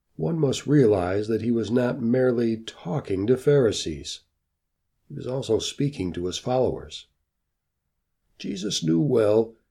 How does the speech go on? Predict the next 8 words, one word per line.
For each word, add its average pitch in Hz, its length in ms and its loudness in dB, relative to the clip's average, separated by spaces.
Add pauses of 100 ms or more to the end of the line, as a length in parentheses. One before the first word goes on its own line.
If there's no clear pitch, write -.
(240)
the 127 80 -8
divining 131 840 2
truth 104 460 -2
that - 160 -4
divides 110 540 2
all 120 260 2
the 131 120 4
universe 101 640 0